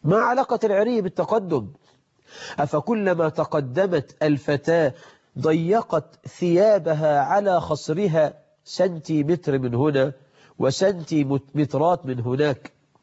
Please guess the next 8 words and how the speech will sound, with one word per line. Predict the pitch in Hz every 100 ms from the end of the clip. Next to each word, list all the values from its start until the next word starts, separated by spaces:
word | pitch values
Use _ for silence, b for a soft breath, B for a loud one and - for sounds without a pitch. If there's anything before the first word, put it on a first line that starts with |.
| _ -
نعوذ | 117 135 131 113
بالله | 117 113 127 127 113 b b b -
من | 127 120
هذه | 151 156 123 127
الأفهام | 120 117 - 117 143 151 131
المغلوطة. | 117 107 104 120 160 160 - 107 92 _
الستر | 113 - - 156 117
نعمة، | 110 120 113 117